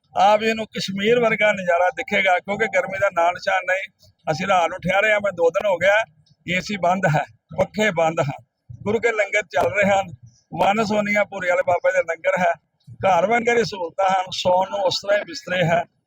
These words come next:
ਜੀ ਆਇਆਂ ਨੂੰ ਇਹਨਾਂ ਦਾ ਬਹੁਤ ਧੰਨਵਾਦ ਵੀਰਾਂ ਦਾ, ਜੋ ਆਪ ਜੀ ਨੂੰ ਇਹ ਰਾਹ ਦੱਸ ਰਹੇ ਨੇ। ਰਾਹ ਦੱਸਣ ਵਾਲਾ ਸਭ ਤੋਂ ਵਧੀਆ ਬੰਦਾ ਹੈ, ਮੈਂ ਇਹਨਾਂ ਦਾ ਬਹੁਤ ਧੰਨਵਾਦ ਕਰਾਂਗਾ, ਇਹਨਾਂ ਨੇ ਮੈਨੂੰ ਮੌਕਾ ਦੇ ਕੇ ਮੇਰੇ ਕੋਲ ਸੇਵਾ ਲਈ।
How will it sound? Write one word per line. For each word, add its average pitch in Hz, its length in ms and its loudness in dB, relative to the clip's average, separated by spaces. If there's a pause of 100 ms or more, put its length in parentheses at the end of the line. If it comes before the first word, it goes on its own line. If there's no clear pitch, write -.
(280)
ਜੀ 190 180 -4
ਆਇਆਂ 202 300 6
ਨੂੰ 214 140 0
ਇਹਨਾਂ 208 220 2
ਦਾ 202 100 4
ਬਹੁਤ 202 280 2
ਧੰਨਵਾਦ 214 400 4
ਵੀਰਾਂ 202 300 2
ਦਾ, 214 180 4
ਜੋ 214 220 2
ਆਪ 190 280 4
ਜੀ 202 60 -10
ਨੂੰ 196 160 -8
ਇਹ 196 160 -2
ਰਾਹ 180 280 4
ਦੱਸ - 260 -2
ਰਹੇ 143 120 -14
ਨੇ। - 180 -20 (320)
ਰਾਹ 220 280 4
ਦੱਸਣ 220 320 -2
ਵਾਲਾ 220 240 4
ਸਭ 196 320 0
ਤੋਂ 214 100 -4
ਵਧੀਆ 185 300 -2
ਬੰਦਾ 202 360 -2
ਹੈ, 185 120 0 (380)
ਮੈਂ 208 120 4
ਇਹਨਾਂ 240 140 4
ਦਾ 240 60 4
ਬਹੁਤ 226 240 0
ਧੰਨਵਾਦ 226 360 2
ਕਰਾਂਗਾ, 202 500 0 (280)
ਇਹਨਾਂ 233 180 0
ਨੇ 233 60 -2
ਮੈਨੂੰ 220 240 -6
ਮੌਕਾ 185 300 0
ਦੇ 180 120 -4
ਕੇ 185 100 -10
ਮੇਰੇ 165 200 -8
ਕੋਲ 185 120 -10
ਸੇਵਾ 156 300 -6
ਲਈ। - 340 -18